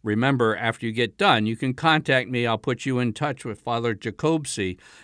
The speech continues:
and you can learn exactly what he does. So, now,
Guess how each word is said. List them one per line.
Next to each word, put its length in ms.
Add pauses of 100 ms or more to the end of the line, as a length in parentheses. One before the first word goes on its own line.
and 220
you 120
can 240
learn 400
exactly 760 (140)
what 320 (120)
he 400
does. 500 (100)
So, 360 (560)
now, 280